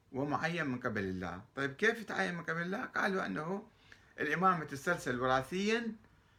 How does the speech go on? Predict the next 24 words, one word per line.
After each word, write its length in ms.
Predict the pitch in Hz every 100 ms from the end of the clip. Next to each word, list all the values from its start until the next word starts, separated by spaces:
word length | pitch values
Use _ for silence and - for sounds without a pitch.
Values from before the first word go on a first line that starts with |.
| _ -
في 380 | 175 202 175
سلالة 540 | - 165 175 160 143 139
علي 280 | 143 175 151
والحسين 480 | 131 131 143 175
إلى 200 | - 202
يوم 200 | 165 139
القيامة. 520 | 156 - 101 92 98 - - _ _ _ - _ -
هاي 120 | 180
النظرية 400 | 165 143 139 143
الإمامية 580 | 104 95 92 95 98 98 - _ _ _ _ _ _ - _ _ _ 156
ركبوها 460 | 156 202 208 247
على 260 | 214 196 170
أئمة 540 | 135 147 147 143 - - _ _ _ _ _
المعروفين، 720 | 120 113 - 117 - 120 107 - - _ _ _ _ _
هي 120 | - 127
هم 260 | 160 175
ما 80 | 180
كانوا 240 | 190 202
يتبنوها 500 | 175 147 131 139 110
ولا 180 | 113 123
كانوا 280 | 139 123 117
يعرفوها 440 | - - 131 117
وكانوا 360 | 107 - 107 117
يرفضوها، 600 | 123 139 190 214 165